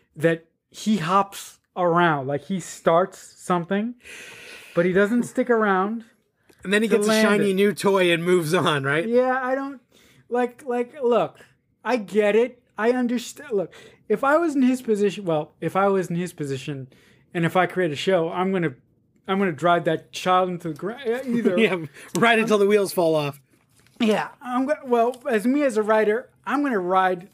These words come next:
Speaker 1: my show until either it flies or the wheels fall off. I'm, I'm,
Speaker 2: Yeah.
Speaker 1: I'm not, I am not the ty-, if I, if I create a show, I'm gonna stick with it. I'm not gonna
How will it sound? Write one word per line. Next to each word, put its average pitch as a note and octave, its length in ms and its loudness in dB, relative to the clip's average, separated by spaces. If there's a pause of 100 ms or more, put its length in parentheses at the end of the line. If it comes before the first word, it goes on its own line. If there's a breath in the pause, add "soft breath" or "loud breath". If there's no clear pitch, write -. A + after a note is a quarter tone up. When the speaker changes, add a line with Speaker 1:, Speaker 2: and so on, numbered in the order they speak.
Speaker 1:
my G3+ 240 0
show F#3 340 0
until F#3+ 540 -2 (300 soft breath)
either G#3+ 560 2 (340 soft breath)
it F3+ 120 0
flies C4 540 0 (120)
or A#3+ 80 4
the C#4+ 100 0
wheels F#4 240 2
fall F#3 240 -2
off. C3 240 -8 (160)
I'm, C4+ 220 -6
I'm, C4 180 -2
Speaker 2:
Yeah. C4+ 220 0
Speaker 1:
I'm C4+ 180 -4
not, D4 320 -2 (640 soft breath)
I C4+ 160 -2
am A#3+ 300 2
not B3+ 360 0 (640)
the A#3 180 0
ty-, B3 320 -4
if B3 220 -2
I, D4 220 2 (160)
if C4 180 -2
I C#4 120 2
create D4 240 -4
a A3+ 40 -2
show, A#3+ 480 0 (300 soft breath)
I'm C#4+ 160 0
gonna E4 160 2
stick B3 240 -6
with D#4 240 2
it. E3 300 -2
I'm B3 180 2
not C#4 300 -2
gonna B3+ 380 0